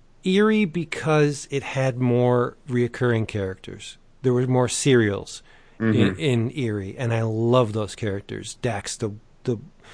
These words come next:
Speaker 1: the warrior, um, Hunter, uh, Child. I mean, they all appeared in Eerie. So I like the continuing stories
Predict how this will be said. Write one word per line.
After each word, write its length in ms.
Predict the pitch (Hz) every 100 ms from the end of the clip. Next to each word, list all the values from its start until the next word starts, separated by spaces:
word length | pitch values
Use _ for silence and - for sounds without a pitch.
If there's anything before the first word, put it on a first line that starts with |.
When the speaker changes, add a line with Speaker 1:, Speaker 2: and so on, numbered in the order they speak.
| - -
Speaker 1:
the 80 | -
warrior, 960 | 113 131 139 135 127 127 123 120 120 123 147
um, 580 | 113 107 104 104 113 - - - -
Hunter, 840 | - 139 135 135 123 120 117 107 - - -
uh, 240 | - 104 90
Child. 800 | - - 123 123 123 123 117 113
I 40 |
mean, 160 | 113 117
they 160 | 127
all 320 | 127 123 113 107
appeared 380 | 143 - 127 117
in 240 | 107 98 -
Eerie. 320 | 139 117 95
So 300 | 90 123 117 - - - -
I 120 | 117
like 360 | 123 120 127 -
the 100 | 123
continuing 680 | - 127 - 135 131 127
stories 640 | 120 - 127 135 139 - -